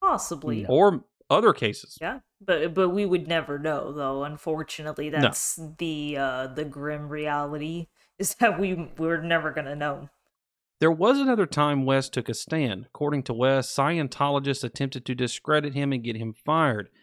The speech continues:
Speaker 2: using methods similar to those used in Operation Freakout. This was allegedly done after his co-, contributions to a nineteen eighty textbook that classified Scientology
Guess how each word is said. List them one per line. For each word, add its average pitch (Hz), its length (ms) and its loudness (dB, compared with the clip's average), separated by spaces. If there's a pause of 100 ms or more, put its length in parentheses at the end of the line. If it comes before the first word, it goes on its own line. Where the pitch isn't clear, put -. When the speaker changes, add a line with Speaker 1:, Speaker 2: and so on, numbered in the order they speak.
(200)
Speaker 2:
using 117 440 0
methods 131 400 0
similar 147 300 0
to 135 100 -4
those 131 340 2
used 131 280 0
in 135 120 0
Operation 117 560 -2
Freakout. 127 640 -2 (400)
This 151 160 -4
was 170 120 0
allegedly 185 500 2
done 151 300 0
after 135 260 -2
his 120 160 -4
co-, - 360 -6
contributions 165 640 0
to - 120 -8
a 135 40 2
nineteen 147 400 -2
eighty 127 240 -2
textbook 147 520 -4
that 139 140 -4
classified 180 680 -2
Scientology 143 880 0